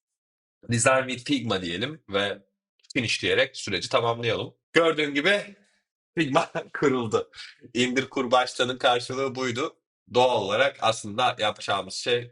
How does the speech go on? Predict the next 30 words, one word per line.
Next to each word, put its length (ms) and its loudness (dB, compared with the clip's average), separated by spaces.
bundan 280 -4
ibaret. 520 -4
Bu 120 -4
bölümün 520 -6
de 300 0
aslında 360 -6
sonuna 560 -6
geliyoruz. 460 -4
Bir 80 -8
sonraki 420 0
bölümde 260 -4
Figma'nın 400 -6
arayüzünü 640 0
inceleyeceğiz 680 -8
birlikte. 540 -2
Ardından 680 -2
da 60 -4
yavaş 340 0
yavaş 220 -4
kullanmaya 640 -4
başlayacağız. 760 -4
Ve 60 -2
fakat 380 -2
Figma'yı 420 -4
indirip 440 -4
kurup 340 -4
başlamak 580 2
bu 60 -10
kadar 340 4
kolay. 360 4